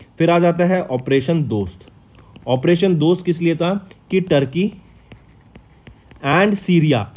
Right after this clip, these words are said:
में जब अर्थक्वेक आया, तो वहाँ पर जो इंडियंस फंसे हुए थे, उनको वापस घर लाने के लिए। फिर आ जाता है ऑपरेशन गंगा। ऑपरेशन गंगा लॉन्च किया गया था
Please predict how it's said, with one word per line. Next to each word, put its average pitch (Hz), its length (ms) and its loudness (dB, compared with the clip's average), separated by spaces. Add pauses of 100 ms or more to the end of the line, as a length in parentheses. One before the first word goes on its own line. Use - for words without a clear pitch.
(300)
में 147 100 0
जब 180 240 2
अर्थक्वेक 147 500 -2
आया, 135 340 -2 (180)
तो 180 80 2
वहाँ 143 320 0
पर 208 100 2
जो 190 100 2
इंडियंस 151 420 0
फंसे 135 300 -2
हुए 131 200 0
थे, 151 120 -2
उनको 131 380 -4
वापस 127 360 -2
घर 110 140 -4
लाने 92 300 -6
के 90 140 -12
लिए। 85 220 -12 (460)
फिर 165 120 2
आ 180 80 4
जाता 175 260 0
है 196 120 0
ऑपरेशन 147 600 0
गंगा। 107 420 -4 (880)
ऑपरेशन 165 440 0
गंगा 143 220 2
लॉन्च 151 260 0
किया 147 140 0
गया 135 140 -2
था 147 260 -4